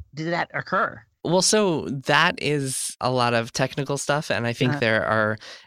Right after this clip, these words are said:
Speaker 2: just like my answer before, there are a lot of reasons it occur, it could occur. So to try to simplify this, and apologies if there are any game developers out there who are gonna listen to this and just, like, face palm and be like, "Geez,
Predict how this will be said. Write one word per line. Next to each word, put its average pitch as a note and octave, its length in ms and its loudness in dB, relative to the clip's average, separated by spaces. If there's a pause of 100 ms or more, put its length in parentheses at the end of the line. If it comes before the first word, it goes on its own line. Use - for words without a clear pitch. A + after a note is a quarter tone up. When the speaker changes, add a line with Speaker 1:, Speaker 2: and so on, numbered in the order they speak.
(140)
Speaker 2:
just A#2 240 0
like A#2+ 160 0
my A#2 100 4
answer A2+ 260 2
before, A2+ 300 0
there C3+ 120 2
are - 40 4
a A2 40 2
lot A2 180 0
of A#2 80 0
reasons E3 340 0
it E3 80 0
occur, E3 380 -2
it D3+ 100 0
could D#3+ 140 2
occur. E3 240 -2
So B2+ 340 2 (360)
to B2 480 0
try D3 440 2
to C3+ 180 0
simplify B2+ 680 0
this, A2 360 -2
and G#2+ 240 0
apologies B2+ 680 -2
if A2+ 120 -4
there A2+ 100 2
are A2 40 2
any A2 140 0
game A2+ 220 0
developers A2 500 -2 (300)
out B2 140 2
there A#2 140 6
who A#2 60 2
are A#2 100 4
gonna A2+ 140 2
listen A#2 280 0
to A2 60 0
this G#2+ 140 -2
and A2+ 100 -2
just, A2 180 -4
like, A2+ 140 -2
face A2+ 360 0
palm A2 320 2
and G#2+ 160 0
be A2 80 -2
like, G#2 240 -2
"Geez, G#2+ 360 -4